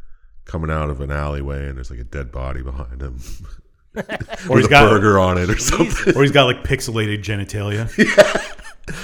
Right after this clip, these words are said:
Speaker 1: Wow. It's like you're reading my mind. <laughs>
Speaker 3: Yeah, I, I don't, I'm trying to think about it now, but in two thousand six, there was no advertising like this.
Speaker 1: No.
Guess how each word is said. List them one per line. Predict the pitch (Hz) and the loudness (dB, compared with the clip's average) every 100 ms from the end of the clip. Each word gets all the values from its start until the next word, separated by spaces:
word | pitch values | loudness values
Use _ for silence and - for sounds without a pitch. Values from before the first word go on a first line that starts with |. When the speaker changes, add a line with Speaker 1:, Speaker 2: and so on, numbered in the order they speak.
| - | -8
Speaker 1:
Wow. | 110 113 110 104 95 85 | 2 4 4 4 2 0
It's | - | 0
like | 123 | 2
you're | 123 | 4
reading | 113 117 104 | 4 4 4
my | 107 | 4
mind. | 104 104 107 - | 6 6 6 6
<laughs> | - - - - - - - 381 - 277 - 240 - 208 - - - - - - - | 6 6 6 4 2 0 -4 -4 0 0 -2 -4 -8 -14 -18 -18 -18 -18 -20 -20 -18
Speaker 3:
Yeah, | 175 202 208 | -12 -10 -6
I, | 196 202 175 - - - | -2 -2 -4 -10 -18 -10
I | 160 170 | -8 -8
don't, | 131 - 170 220 247 _ _ _ _ _ _ - _ _ _ _ _ | -10 -6 -4 -4 -6 _ _ _ _ _ _ -20 _ _ _ _ _
I'm | 131 | -14
trying | - 180 214 | -8 -6 -4
to | 156 | -6
think | 180 175 | -12 -10
about | 151 131 | -10 -10
it | 123 | -8
now, | 127 175 | -6 -6
but | 135 131 135 | -6 -6 -6
in | 127 120 | -10 -12
two | 214 | -12
thousand | 226 165 117 | -8 -8 -8
six, | 135 151 - | -12 -14 -12
there | 120 | -12
was | 110 | -10
no | 107 123 131 110 | -12 -8 -6 -6
advertising | 113 104 101 92 90 85 | -8 -12 -18 -18 -20 -20
like | 73 | -20
this. | 60 65 _ _ _ - | -20 -20 _ _ _ -14
Speaker 1:
No. | 73 71 73 69 | -8 -4 -2 -2